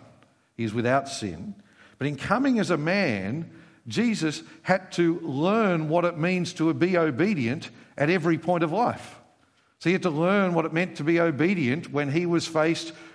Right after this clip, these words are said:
with certain temptations as a child, as a teenager, as an adult. He lived out his obedience and became what he was meant to be by obeying God, even up to the point of dying for our sins. So at each point, as Jesus underwent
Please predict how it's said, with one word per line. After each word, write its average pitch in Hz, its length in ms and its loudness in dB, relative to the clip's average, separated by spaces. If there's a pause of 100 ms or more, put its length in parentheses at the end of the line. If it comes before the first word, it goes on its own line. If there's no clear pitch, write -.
with 160 220 2
certain 180 320 0
temptations 175 680 0
as 135 160 2
a 156 60 0
child, 165 480 2
as 135 140 -2
a 135 40 -4
teenager, 135 640 0
as 156 220 2
an 143 80 0
adult. 151 360 2 (220)
He 156 180 -2
lived 180 520 0
out 180 460 0
his 180 200 -2
obedience 151 1120 -2 (600)
and 135 160 -4
became 143 760 -2
what 135 140 0
he 135 80 2
was 117 160 -2
meant 127 220 -2
to 120 80 -6
be 98 260 -4 (460)
by 117 180 2
obeying 123 400 0
God, 104 260 0
even 107 220 -4
up 104 140 -8
to 101 80 -10
the 95 60 -8
point 95 280 -10 (340)
of 95 140 -8
dying 104 280 -4
for 101 140 -8
our 90 80 -6
sins. - 480 -16 (220)
So 135 120 -2
at 139 80 0
each 220 300 -2
point, 196 280 0
as 127 100 -2
Jesus 147 340 -2
underwent 151 420 0